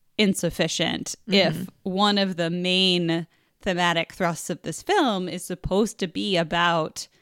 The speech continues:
Speaker 1: the unjust treatment of people who are, quote, different.
Speaker 2: Yeah, we don't get to experience the culture very much. It's just these, like, couple stand-ins for the culture as a whole, and then Frollo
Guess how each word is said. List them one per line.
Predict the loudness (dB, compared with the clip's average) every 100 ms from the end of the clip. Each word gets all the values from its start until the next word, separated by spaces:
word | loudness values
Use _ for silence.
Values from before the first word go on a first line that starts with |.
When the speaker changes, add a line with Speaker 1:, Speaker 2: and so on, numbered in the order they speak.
| _ -8
Speaker 1:
the | -4 -2
unjust | -2 -2 -6 -8
treatment | -10 -8 -4 -4 -4 -2
of | -2 -2 -6 -14
people | -10 -8 -4 -4
who | -2 -2
are, | -4
quote, | -2 -2 -2 -4
different. | -6 -6 -6 -10 -10 -14 -14 _ _ _ -4
Speaker 2:
Yeah, | 0 2
we | 2
don't | -2 -2
get | -6
to | -6
experience | -8 -8 -4 -4 -4 -8 -8
the | -8
culture | -4 -4 -4 -4 -4
very | -4 -8 -8
much. | -8 -8 -6
It's | -6
just | -6 -6
these, | -8 -2
like, | -2 -2 -12 -20 _ -6
couple | -4 2 2 2
stand-ins | 0 2 4 2 0 0 -2 -6 -8 -10 -12
for | -4 -2 -2 -4 -8
the | -8
culture | -4 -4 -2
as | -4
a | -4
whole, | 0 2 2 -2
and | -6 -8
then | -10 -12 -16 -20 -20 -20
Frollo | -6 2 2 2 0 -2 -4 -6